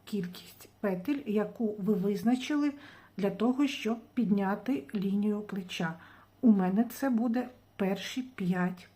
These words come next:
петель. В'яжу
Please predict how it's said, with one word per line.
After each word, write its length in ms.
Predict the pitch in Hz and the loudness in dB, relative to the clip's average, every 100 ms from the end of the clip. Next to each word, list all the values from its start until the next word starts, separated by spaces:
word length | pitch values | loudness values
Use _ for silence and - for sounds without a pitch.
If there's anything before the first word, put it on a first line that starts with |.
| - | -8
петель. 360 | 196 175 175 - - - _ _ _ _ _ _ _ _ _ _ _ _ _ _ _ _ _ _ _ _ _ _ _ _ _ _ - - - - - | -6 -6 -8 -10 -20 -20 _ _ _ _ _ _ _ _ _ _ _ _ _ _ _ _ _ _ _ _ _ _ _ _ _ _ -20 -20 -20 -20 -8
В'яжу 500 | - 220 190 196 320 | 0 4 4 4 2